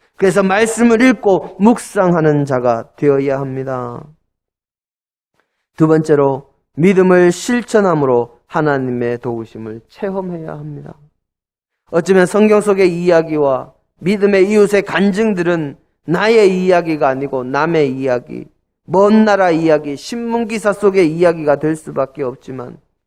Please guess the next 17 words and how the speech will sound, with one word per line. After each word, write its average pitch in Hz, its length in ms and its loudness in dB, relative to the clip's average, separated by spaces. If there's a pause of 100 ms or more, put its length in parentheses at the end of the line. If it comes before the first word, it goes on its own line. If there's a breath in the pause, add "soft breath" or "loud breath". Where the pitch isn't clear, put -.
(240)
정말 220 440 2
작더라도 180 840 -6 (580)
내가 208 280 2
먼저 214 300 2
하나님과의 226 600 2
약속을 226 480 0
지키면 160 760 0 (300)
하나님께서 156 680 2
약속을 175 540 -2
지키시사 139 760 -14 (500)
우리에게 190 480 2
약속하신 202 580 2
모든 220 340 4
것을 220 300 0
주시는 214 480 0
그 254 260 2
경험, 208 380 2